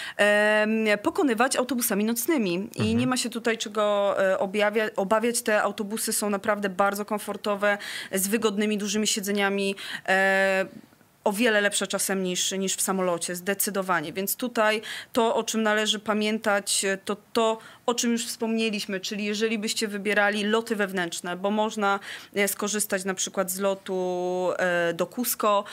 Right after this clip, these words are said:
Speaker 1: e, to trzeba się zdecydowanie, planując wyprawę, naprawdę dobrze przyjrzeć i sprawdzić wysokości miejsc,
Speaker 2: Mhm.
Speaker 1: do których jedziecie, żeby uniknąć tej sytuacji, żeby nagle z zero,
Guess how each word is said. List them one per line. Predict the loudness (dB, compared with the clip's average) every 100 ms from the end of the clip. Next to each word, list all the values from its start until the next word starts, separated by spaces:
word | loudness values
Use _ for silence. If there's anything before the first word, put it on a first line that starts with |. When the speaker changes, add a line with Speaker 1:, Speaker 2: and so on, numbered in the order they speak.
| -10 -12 0
Speaker 1:
e, | 2 4 4 4 2 0 _ -2
to | 2 2 2 0 -2
trzeba | -2 0 0
się | -2
zdecydowanie, | -4 -6 -4 -4 0 0 2 2 2 2 2 -2 -6 -14 -20 -4
planując | 0 4 4 4 0
wyprawę, | -4 -2 0 2 4 4 4 2 0
naprawdę | 0 0 0 0
dobrze | -2 -2 -4
przyjrzeć | -2 -2 0 -2 -2 -4
i |
sprawdzić | -6 2 2 2 -4 -4
wysokości | -4 -2 -2 -2 -2 -2 -2
miejsc, | 0 0
Speaker 2:
Mhm. | -2 -4
Speaker 1:
do |
których | -4 -6 -4
jedziecie, | -6 -4 -2 -2 0
żeby | -2 0 -2 -4 _
uniknąć | 0 0 0 -2 -2 -4 -8 -14 -4
tej | 0 0
sytuacji, | 0 -4 0 0 0 -6
żeby | -6 -4
nagle | 2 2 2 -2
z | 0
zero, | 0 2 2 0